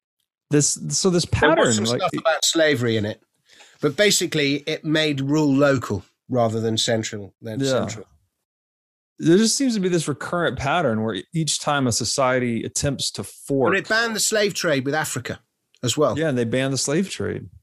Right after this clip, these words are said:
Speaker 2: They didn't, they didn't, um, uh, oh, but there was, there was some hypocritical, because the one thing they didn't do is they,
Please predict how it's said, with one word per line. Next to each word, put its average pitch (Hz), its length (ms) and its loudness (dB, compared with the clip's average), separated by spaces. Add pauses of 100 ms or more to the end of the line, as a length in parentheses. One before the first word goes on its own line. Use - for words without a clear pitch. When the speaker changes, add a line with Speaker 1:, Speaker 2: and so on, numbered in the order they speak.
(640)
Speaker 2:
They 143 80 2
didn't, 170 360 4
they 165 140 0
didn't, 185 300 0 (240)
um, 139 400 4 (1900)
uh, 117 340 0 (300)
oh, 160 220 2 (220)
but 156 120 -2
there 170 100 -4
was, 190 320 0
there 196 140 0
was 185 180 -2
some 196 140 -2
hypocritical, 185 580 -4
because 131 160 -6
the 151 80 -2
one 185 300 0
thing 190 280 0
they 160 160 0
didn't 156 440 -4
do 107 440 -8 (480)
is - 180 -4
they, 139 240 0